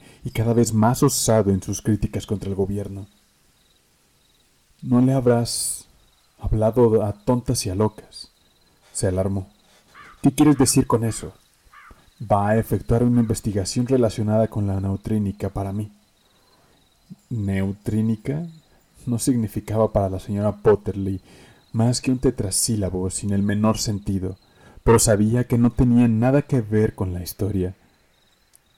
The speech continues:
Dijo débilmente: «Arnold, no me gusta que hagas eso.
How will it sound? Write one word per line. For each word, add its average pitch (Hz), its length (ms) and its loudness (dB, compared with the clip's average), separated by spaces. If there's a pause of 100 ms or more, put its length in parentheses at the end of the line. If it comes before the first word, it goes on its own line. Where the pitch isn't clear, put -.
(220)
Dijo 110 400 -6
débilmente: 95 720 -4 (1600)
«Arnold, 107 420 0 (720)
no 135 140 4
me 165 160 6
gusta 120 480 0
que 120 80 2
hagas 104 280 -2
eso. 98 360 -8